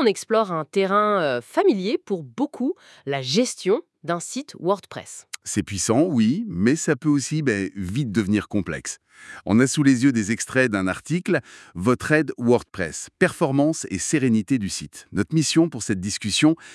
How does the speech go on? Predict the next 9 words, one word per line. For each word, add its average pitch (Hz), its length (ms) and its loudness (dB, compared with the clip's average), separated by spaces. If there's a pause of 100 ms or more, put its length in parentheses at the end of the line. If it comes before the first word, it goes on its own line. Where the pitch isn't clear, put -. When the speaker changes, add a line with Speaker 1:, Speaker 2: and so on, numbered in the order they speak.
(160)
Speaker 2:
essayer 101 220 -2
de 90 80 -6
comprendre, 143 480 2 (220)
à - 100 -14
partir 95 320 -4
de 80 80 -8
ce 78 140 -8
texte, 151 400 0 (420)
euh, 64 100 -10